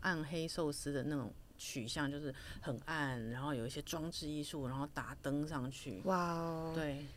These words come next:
Speaker 2: 感觉非常适合约会。
Speaker 1: 啊，可以，黑漆麻乌可以东摸西摸，没问题。
Speaker 2: <laughs> 我，我想要捂住我的耳朵，小朋友不要听。
Speaker 1: 哎，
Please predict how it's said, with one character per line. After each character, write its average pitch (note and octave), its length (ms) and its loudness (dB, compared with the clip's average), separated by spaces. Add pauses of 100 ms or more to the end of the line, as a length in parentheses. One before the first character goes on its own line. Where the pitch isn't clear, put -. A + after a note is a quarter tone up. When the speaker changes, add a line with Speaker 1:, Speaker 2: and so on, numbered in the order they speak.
(140)
Speaker 2:
感 G3 160 2
觉 F#3+ 140 6
非 C4+ 180 4
常 G3 240 4
适 F#3+ 340 2
合 E3 220 -2 (160)
约 F3+ 240 0 (100)
会。 F3+ 220 -2 (380)
Speaker 1:
啊， A3 280 10
可 G#3+ 160 4
以， G3 160 8
黑 F3 140 0
漆 - 140 -2
麻 F#3 180 2
乌 F3 80 4
可 E3 140 -4
以 D3 40 2
东 D3+ 140 0
摸 D3 140 2
西 C3+ 240 -2
摸， B2+ 180 2
没 C3 180 0
问 C#3 220 2
题。 - 200 -6
Speaker 2:
<laughs> - 40 -6
我， B3 100 12 (920)
我 B3 160 12
想 B3 200 12
要 B3+ 80 12
捂 D4 120 12
住 C#4+ 100 12
我 A#3+ 60 12
的 A3+ 80 12
耳 G#3+ 160 12
朵， C4 320 12
小 A3+ 120 12
朋 D4+ 100 12
友 B3 100 12
不 - 80 10
要 A3+ 100 12
听。 B3+ 200 12
Speaker 1:
哎， - 20 6